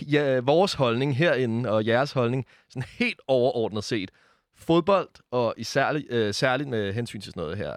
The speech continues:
E M-fodbold og landsholdsfodbold, gør det generelt dårlige ting ved folk, eller gør det generelt gode ting ved folk? Er det,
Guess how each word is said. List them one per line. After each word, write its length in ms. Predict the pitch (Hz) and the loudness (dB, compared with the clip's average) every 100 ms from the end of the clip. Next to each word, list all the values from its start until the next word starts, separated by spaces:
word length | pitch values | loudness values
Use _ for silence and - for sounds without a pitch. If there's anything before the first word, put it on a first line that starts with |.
| - - | -8 -4
E 200 | 180 170 | 0 0
M-fodbold 480 | 156 143 127 117 98 | 0 -2 0 -4 -4
og 180 | 98 | -4
landsholdsfodbold, 640 | 113 139 165 139 120 113 - _ _ - | -2 -2 -2 -2 0 0 -2 _ _ -2
gør 140 | 139 | 0
det 120 | 151 | 0
generelt 640 | 147 135 123 156 175 - - _ _ _ _ _ - | -2 -2 0 0 0 -6 -20 _ _ _ _ _ 0
dårlige 320 | 139 170 220 | 2 4 2
ting 220 | 196 170 156 | 2 0 0
ved 80 | |
folk, 300 | 147 147 131 - | 2 0 0 -4
eller 140 | 135 | -2
gør 140 | 123 117 | 0 0
det 120 | 123 | 0
generelt 540 | 127 117 113 117 - | -2 0 0 -2 -4
gode 280 | - 127 139 | 0 0 0
ting 140 | 104 92 | -4 -6
ved 80 | |
folk? 260 | - 92 - | -6 -6 -4
Er 40 | |
det, 160 | 113 | -6